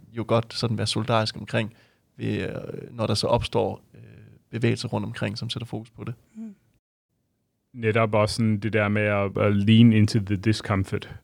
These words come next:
Speaker 3: øh, og, og også, at nogle gange er det usikkert.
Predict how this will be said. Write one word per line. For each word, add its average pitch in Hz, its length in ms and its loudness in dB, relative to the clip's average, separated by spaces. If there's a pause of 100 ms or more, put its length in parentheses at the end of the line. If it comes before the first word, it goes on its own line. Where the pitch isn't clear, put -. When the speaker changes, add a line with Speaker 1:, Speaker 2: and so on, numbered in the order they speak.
(240)
Speaker 3:
øh, - 120 -8
og, - 260 -10
og 104 280 4
også, 110 400 2 (580)
at 107 120 -8
nogle 113 200 -2
gange 104 320 -2
er 120 140 -2
det 123 200 -2 (300)
usikkert. - 560 -8